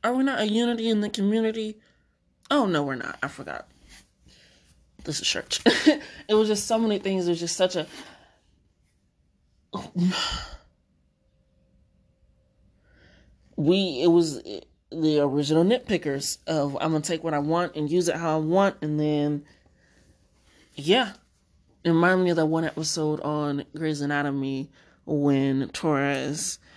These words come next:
apparently she got bad, but I left way before she got bad because once they killed off McSteamy, I just kinda couldn't take it, and I was just like, "Fuck you people." <sighs> But moving on. <laughs> It was that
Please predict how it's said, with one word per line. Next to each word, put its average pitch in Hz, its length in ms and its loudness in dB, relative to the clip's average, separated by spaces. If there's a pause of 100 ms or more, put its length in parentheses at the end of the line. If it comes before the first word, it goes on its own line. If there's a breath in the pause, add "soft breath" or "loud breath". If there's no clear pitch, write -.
(100)
apparently 160 500 4
she 151 180 0
got 139 240 2
bad, 143 340 4
but 139 160 0
I 135 60 0
left 135 340 -2
way 139 120 2
before 131 380 -6
she 127 140 -8
got 131 260 -6
bad 123 440 -6 (120)
because 127 520 -8
once 131 240 -6
they 127 80 -8
killed 127 240 -4
off 123 380 -4
McSteamy, 127 680 -4
I - 80 -8
just - 280 -10
kinda - 280 -12
couldn't - 280 -12
take - 300 -8
it, - 160 -4
and 143 160 -10
I - 60 -10
was 101 100 -10
just - 200 -10
like, 120 140 -8
"Fuck - 260 -10
you 160 80 -8
people." - 400 -8 (1200 loud breath)
<sighs> 349 720 4 (600 loud breath)
But 196 200 4
moving 202 300 2
on. 131 220 -8 (420 loud breath)
<laughs> 269 320 6 (380 loud breath)
It 190 100 4
was 185 220 4
that 180 220 0